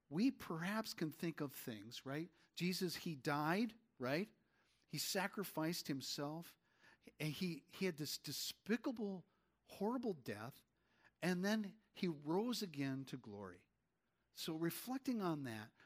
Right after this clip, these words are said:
perhaps we can think of things in our own lives that maybe we could do many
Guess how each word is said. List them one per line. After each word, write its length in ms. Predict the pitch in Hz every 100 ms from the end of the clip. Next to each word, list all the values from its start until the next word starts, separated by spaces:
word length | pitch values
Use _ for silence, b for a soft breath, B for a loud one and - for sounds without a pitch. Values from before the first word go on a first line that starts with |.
| B
perhaps 420 | - 170 180 - -
we 80 |
can 160 | 208 180
think 260 | - 175 165
of 60 |
things 360 | - 160 160 147
in 100 | 156
our 220 | 151 170
own 180 | 220 208
lives 420 | 120 117 143 -
that 280 | 151 143 135 - b b b
maybe 300 | 151 165 160
we 200 | 151 170
could 240 | - 156 127
do 340 | 123 131 160 - b b _ 131
many 520 | 135 156 156 156